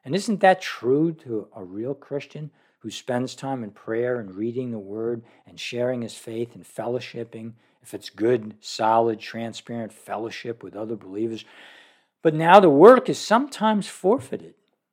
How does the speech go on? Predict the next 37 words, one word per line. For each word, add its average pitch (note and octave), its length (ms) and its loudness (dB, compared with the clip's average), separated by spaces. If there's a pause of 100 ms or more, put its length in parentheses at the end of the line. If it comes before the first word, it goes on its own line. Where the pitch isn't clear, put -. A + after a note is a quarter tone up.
(340)
And A#2 140 -10
why D#3 220 4
forfeited? D#3+ 640 -2
Because B2 460 -2
when C3 140 -4
you B2+ 60 -2
miss F3 280 -4
the D3+ 100 -6
mark, A#2 400 0
and A2+ 80 -10
that's C3+ 200 -4
the C3+ 60 -14
word B2 300 -4
used A#2 280 -8
for B2+ 140 -14
sin, G2+ 380 -18 (960)
there's C3 180 0
a C#3+ 60 -2
forfeiture. - 720 2
You A#2 140 -4
could G3+ 180 10
interpret D#3 460 6
it D#3+ 100 0
forfeiture. A3 500 2
You A2+ 140 -6
could E3 160 -2
use G#3+ 200 0
that E3 160 6
word. G3+ 200 2
It's, - 160 -10
it A2 140 -12
would B2 140 2
be C3+ 120 0
a, - 300 -8
a - 20 -8
good B2+ 200 0
translation. D3 580 -10